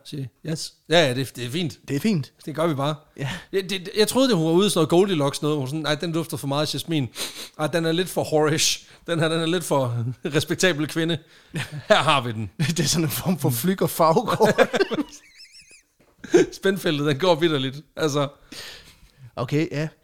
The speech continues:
Speaker 2: Forestil
Speaker 1: For, altså, fra whore til hertuginde.
Speaker 2: Forestil dig,
Speaker 1: Og
Speaker 2: du
Speaker 1: så
Speaker 2: er, du er
Speaker 1: skal
Speaker 2: nede
Speaker 1: vi
Speaker 2: i, øh,
Speaker 1: lige
Speaker 2: du er nede i Flygger, ikke? Og
Speaker 1: Ja.
Speaker 2: så, øh, sådan, "Okay, hvad for en farve skal væggen være i dit, øh, i dit soveværelse?" Sådan, øh, jamen, jeg tænkte, rød,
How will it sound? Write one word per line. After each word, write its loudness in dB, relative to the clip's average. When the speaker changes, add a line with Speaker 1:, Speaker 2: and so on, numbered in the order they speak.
Speaker 2:
Forestil 4
Speaker 1:
For, 6
altså, 4
fra 2
whore 6
til 0
hertuginde. -2
Speaker 2:
Forestil 4
dig, 4
Speaker 1:
Og 2
Speaker 2:
du 4
Speaker 1:
så 6
Speaker 2:
er, 4
du -2
er 4
Speaker 1:
skal 2
Speaker 2:
nede 6
Speaker 1:
vi 6
Speaker 2:
i, 6
øh, 4
Speaker 1:
lige 2
Speaker 2:
du -2
er 0
nede 2
i 2
Flygger, -2
ikke? -6
Og -4
Speaker 1:
Ja. 6
Speaker 2:
så, 4
øh, 0
sådan, -6
"Okay, -2
hvad 0
for -4
en -4
farve 0
skal -8
væggen -2
være 0
i -2
dit, -6
øh, -4
i -10
dit -8
soveværelse?" -2
Sådan, -8
øh, -2
jamen, -4
jeg -4
tænkte, -6
rød, -2